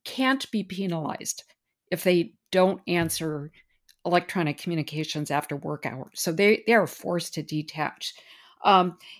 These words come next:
you know, the law, ha-, it has mixed reviews because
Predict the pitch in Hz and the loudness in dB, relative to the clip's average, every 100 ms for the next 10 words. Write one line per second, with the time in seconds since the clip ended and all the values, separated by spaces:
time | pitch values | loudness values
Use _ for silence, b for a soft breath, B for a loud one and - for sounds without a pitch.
0 | - 339 277 - 285 262 262 254 240 233 | 2 8 8 8 4 8 8 10 10 8
1 | 247 - - 214 202 190 214 226 233 196 | 2 -6 -6 0 0 2 0 2 0 0
2 | - 190 190 - 196 165 170 160 180 - | 0 -2 -2 -4 -2 -2 -2 0 0 0
3 | - 190 185 185 170 170 - | -2 -6 -4 -2 -2 0 -2